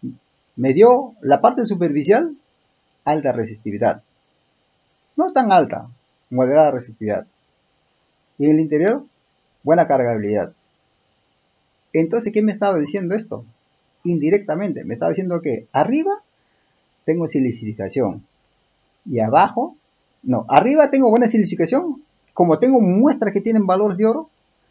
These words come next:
me está diciendo entonces que si abajo hay cargabilidad, buena cargabilidad, quiere decir que abajo hay sulfuros con oro. Entonces voy a perforar. Y cuando perforamos,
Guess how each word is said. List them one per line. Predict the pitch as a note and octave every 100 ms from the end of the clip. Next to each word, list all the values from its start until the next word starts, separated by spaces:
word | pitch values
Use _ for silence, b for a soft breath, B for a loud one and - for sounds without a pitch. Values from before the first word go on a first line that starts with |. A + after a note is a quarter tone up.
| _ _ -
me | B2+
está | B2 F#3+
diciendo | G3 G3 G3 F#3
entonces | E3 F#3 F3+ F3
que | C#3+
si | B2
abajo | A#2 E3+ A3+ - D#3+
hay | F3+ F#3
cargabilidad, | - D#3+ D3 C3+ B2+ B2 F3 - _
buena | B2+ F#3
cargabilidad, | F3+ D#3+ D3 B2+ C3 G3 - _ _
quiere | E3
decir | D#3 F#3+
que | F#3+ F3 -
abajo | - A#2 D#3+ - E3
hay | F3
sulfuros | G3 G3 A#3+ C#4 C4 D#4 _ _ _ _ _ _ _ _ _ _ _ _ _ _ _ -
con | A2+
oro. | C3+ B2 - _ _ _ _ _ _
Entonces | - A2 D3
voy | E3
a | F3
perforar. | D#3+ A#2 A#2+ A#2+ - _ _ _ _ _ _ _ _ _ _ _ _ _ _ _ _ _ _ _ _ _ _ _
Y | B2
cuando | B2 C3 B2+
perforamos, | B2 G#2+ G#2 B2 D3+ D3+ E3+ -